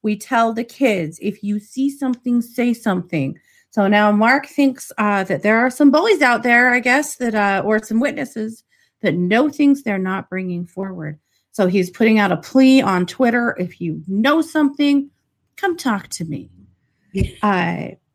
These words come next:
Speaker 1: why is he calling out witnesses, key witnesses on Twitter?
Speaker 2: I don't know.
Speaker 1: Because he
Speaker 2: Is this
Speaker 1: doesn't
Speaker 2: witness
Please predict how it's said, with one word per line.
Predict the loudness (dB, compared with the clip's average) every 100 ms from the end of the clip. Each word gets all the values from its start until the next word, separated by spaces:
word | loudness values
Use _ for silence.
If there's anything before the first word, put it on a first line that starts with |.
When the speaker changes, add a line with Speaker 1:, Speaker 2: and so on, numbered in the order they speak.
| -16
Speaker 1:
why | -8 -2 2 2
is | 2 0 0
he | -2
calling | -2 -4 -2 -2 -2
out | -2 -2 -2
witnesses, | -4 -4 0 -2 0 0 0 -2 -10
key | -6 0 2 4
witnesses | 2 2 0 0 0 0 -6 -20 _ _ _
on | 2 2 0
Twitter? | -2 -2 0 2 0 -4 _ _ 0
Speaker 2:
I | 2
don't | 4 4
know. | 4
Speaker 1:
Because | 2 0
he | 2
Speaker 2:
Is | 2
this | 4 4
Speaker 1:
doesn't | 4
Speaker 2:
witness | 4 4